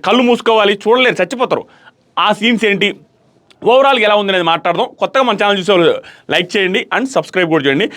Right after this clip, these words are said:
ఫస్ట్లోనే ఒక మాట మాట్లాడదాం అనుకున్నాను. యాక్చువల్‌గా ఏం జరుగుతుందంటే, only పెద్ద హీరోస్‌కు సంబంధించిన సినిమాలకు మాత్రం ఈ మధ్య కాలంలో జరుగుతున్న నెగిటివ్ ట్రెండ్ ఏంటంటే, సినిమా రిలీజ్ అయి ఉండదు,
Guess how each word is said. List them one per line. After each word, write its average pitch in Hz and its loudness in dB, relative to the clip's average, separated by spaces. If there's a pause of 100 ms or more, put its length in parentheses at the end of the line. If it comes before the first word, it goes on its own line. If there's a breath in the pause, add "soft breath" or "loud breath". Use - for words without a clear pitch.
(640 loud breath)
ఫస్ట్లోనే 330 2
ఒక 311 2
మాట 220 0
మాట్లాడదాం 240 2
అనుకున్నాను. 190 -2
యాక్చువల్‌గా 240 0
ఏం 262 2
జరుగుతుందంటే, 208 0 (440)
only 320 2
పెద్ద 226 -2
హీరోస్‌కు 277 2
సంబంధించిన 220 0
సినిమాలకు 214 0
మాత్రం 202 0
ఈ 233 0
మధ్య 262 0
కాలంలో 240 2
జరుగుతున్న 202 0
నెగిటివ్ 208 0
ట్రెండ్ 196 0
ఏంటంటే, 160 0 (380 loud breath)
సినిమా 262 2
రిలీజ్ 226 2
అయి 220 4
ఉండదు, 190 0